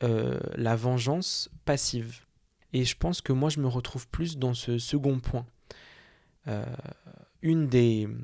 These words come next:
une des raisons qui m'empêche aussi de pardonner aux autres, c'est, euh, ce besoin de, de vengeance, en fait. En vouloir à quelqu'un, c'est aussi, euh, une manière, finalement, de lui faire ressentir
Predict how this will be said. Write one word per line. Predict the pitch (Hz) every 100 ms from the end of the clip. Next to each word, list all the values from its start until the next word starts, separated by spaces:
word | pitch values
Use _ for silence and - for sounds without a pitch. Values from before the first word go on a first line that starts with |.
| 135 - _ -
une | 156 143
des | 127
raisons | 117 131 127 190 226 - _ _
qui | - - 123 120 113
m'empêche | 117 131 131 156 139
aussi | 127 - -
de | 127 113
pardonner | - - 135 123 123
aux | 123 110 123
autres, | 202 - - - - - - - _
c'est, | - - - 165 196 - -
euh, | 123 117 - -
ce | - 123
besoin | 120 123 139 131 139 160 165
de, | 127 113 110 110 139 143 - - - -
de | 120 127
vengeance, | 120 135 135 131 127
en | 120
fait. | 120 117 - - - -
En | 131
vouloir | 123 120 135 165 156
à | 123
quelqu'un, | - 123 - 147 202 - - - - -
c'est | - - 127 -
aussi, | 139 135 - 175 101 - -
euh, | 117 113 113 135
une | 123
manière, | 127 131 139 185 190
finalement, | - - 123 123 156
de | 151 120
lui | 120 117
faire | 117 127 117
ressentir | - - - 147 131 - 165 180